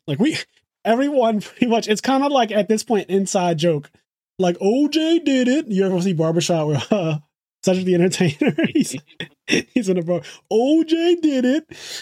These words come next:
So, that, like, it's one of those things. Yeah, what O J did,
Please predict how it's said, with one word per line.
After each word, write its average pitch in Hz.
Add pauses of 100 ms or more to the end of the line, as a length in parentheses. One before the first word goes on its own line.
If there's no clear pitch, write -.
So, 214
that, 214
like, 190
it's 247
one 269
of 254
those 233
things. 220 (420)
Yeah, 262
what 190
O 262
J 285
did, 262